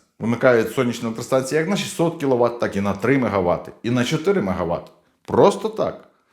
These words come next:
Аби не порушувати графік відключень. Президентка Єврокомісії зазначила, що тисячі сонячних панелей їдуть в Україну.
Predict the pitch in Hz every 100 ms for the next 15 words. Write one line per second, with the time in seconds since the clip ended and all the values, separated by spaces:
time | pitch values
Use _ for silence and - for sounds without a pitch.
0 | _ _ _ 104 98 135 262 - 101 104
1 | 101 90 101 139 156 147 104 98 92 101
2 | 98 120 160 - - - _ _ _ _
3 | _ _ - _ _ _ _ - 156 185
4 | 160 190 185 180 180 185 185 175 175 185
5 | 185 113 120 120 107 92 - 117 - 131
6 | 120 101 101 117 98 98 98 - 127 202
7 | 214 78 87 101 151 156 - 120 110 82
8 | 76